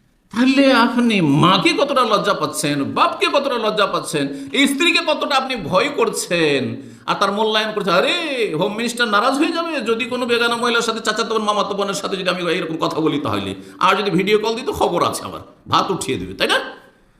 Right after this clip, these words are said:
আর রবের জমিনে থেকে রব যে সব দেখছেন, শুনছেন, জানছেন,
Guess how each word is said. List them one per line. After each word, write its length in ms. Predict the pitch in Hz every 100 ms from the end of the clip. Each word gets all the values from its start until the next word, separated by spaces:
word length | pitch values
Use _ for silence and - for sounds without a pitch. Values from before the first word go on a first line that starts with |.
| _
আর 240 | - 180 156
রবের 440 | 156 160 233 339
জমিনে 300 | 294 269 277
থেকে 260 | 269 233 196
রব 260 | 175 185 190
যে 80 |
সব 260 | 196 190 147
দেখছেন, 360 | 196 202 190 165
শুনছেন, 440 | 196 202 170 185
জানছেন, 600 | 170 202 165 180 170 151